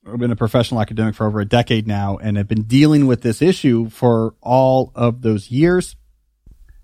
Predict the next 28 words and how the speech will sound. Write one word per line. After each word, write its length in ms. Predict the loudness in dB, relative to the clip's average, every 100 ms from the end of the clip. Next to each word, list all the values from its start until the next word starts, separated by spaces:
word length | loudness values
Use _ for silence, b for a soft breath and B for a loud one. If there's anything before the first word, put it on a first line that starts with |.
| _ _ _
The 100 | -6
feedback 680 | -6 -4 -2 -2 2 0 0
cycle 400 | 0 0 0 -2
in 80 | -2
academia, 580 | -2 -4 -2 -2 0 -2
as 240 | -4 -6
you 60 | -6
point 260 | -10 -6
out, 240 | -2 -2 -2 _
is 360 | 2 2 0 -6
slow, 800 | -20 -20 -8 0 0 0 -4 -8 _ _ _ _ _ _
often 320 | -2 0 -2
six 360 | -2 -4 -4 -2
months 180 | -2 -2
to 160 | -6 -4
a 40 |
year 400 | -2 0 2 2
on 140 | 2 0
any 200 | -2 0
particular 640 | -4 -4 -4 -4 -4 -4
piece 300 | -4 -6 -6
of 80 | -6
work 180 | -8 -6
product. 300 | -10 -10 -8
So 120 | -6
it 160 | 0 2
is 120 | 0
slow. 600 | -4 -4 0 2 0 -12